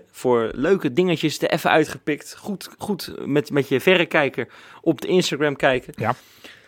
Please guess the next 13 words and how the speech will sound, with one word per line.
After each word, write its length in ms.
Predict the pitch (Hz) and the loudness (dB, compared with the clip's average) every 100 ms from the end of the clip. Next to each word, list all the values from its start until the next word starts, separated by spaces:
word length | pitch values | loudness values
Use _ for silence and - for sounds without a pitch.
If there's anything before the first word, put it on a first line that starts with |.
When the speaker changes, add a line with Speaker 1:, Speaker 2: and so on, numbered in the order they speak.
| _ _ _ _ _ _ _ | _ _ _ _ _ _ _
Speaker 1:
Mark 260 | - 160 131 | 2 2 4
Diemers, 480 | 196 131 147 - | 0 0 0 -6
eh, 540 | - 120 113 104 - - | -4 0 2 0 0 -2
en 240 | 117 107 | -2 -4
zijn 380 | - 110 104 110 | 0 0 0 -8
Daphne, 480 | - 151 139 110 139 160 | 6 6 6 -4 -4 -8
die 140 | 113 | -10
zijn, 380 | 117 117 110 104 | -2 -2 -2 -6
eh, 340 | - 50 - - | -10 -10 -10 -8
natuurlijk 340 | 113 - - | -8 -8 -10
de 80 | 123 | -6
trotse 320 | - 143 - | -2 0 2
ouders 480 | - 120 135 - | 4 4 4 -4